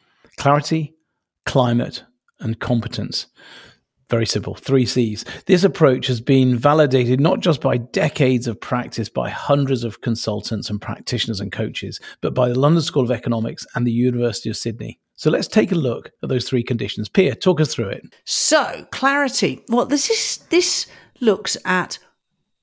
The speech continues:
Speaker 2: all the things that we need to be clear about. That's the really simple way. So why the team is together, what it's trying to achieve together,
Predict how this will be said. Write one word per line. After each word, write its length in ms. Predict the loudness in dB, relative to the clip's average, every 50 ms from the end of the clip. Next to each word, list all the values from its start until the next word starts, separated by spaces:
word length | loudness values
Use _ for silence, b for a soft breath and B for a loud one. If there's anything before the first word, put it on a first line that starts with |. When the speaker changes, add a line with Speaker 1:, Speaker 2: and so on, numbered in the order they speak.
| _ _
Speaker 2:
all 280 | 4 6 6 8 8 6
the 100 | 4 4
things 320 | 4 2 0 0 0 -2
that 80 | -2 0
we 80 | 0 2
need 180 | 2 2 0
to 80 | 0 2
be 100 | 0 0
clear 380 | 0 0 0 0 0 0 -2
about. 360 | -6 -8 -8 -8 -8 -10 -10 -6
That's 220 | -2 -2 -2 -2
the 100 | -2 -2
really 180 | 0 0 0 0
simple 460 | -2 -2 -2 -2 -4 -6 -8 -12 -12
way. 240 | -10 -10 -12 -10 -6
So 280 | 0 4 6 6 6 4 B B B B B
why 400 | -2 2 4 6 6 6 6 4
the 120 | 2 0 -4
team 380 | -2 0 2 2 4 4 2
is 100 | 0 -2
together, 640 | -4 -4 0 2 2 4 4 4 4 4 2 0 -4 B B B B B B -16
what 340 | -14 -8 0 2 4 4 4
it's 160 | 4 0 -2
trying 380 | -4 -2 0 0 0 0 0
to 140 | -2 -2 -4
achieve 460 | -4 -2 -2 -2 0 0 0 0 -2
together, 480 | -4 -6 -4 -2 -2 -2 -2 -2 -4 -6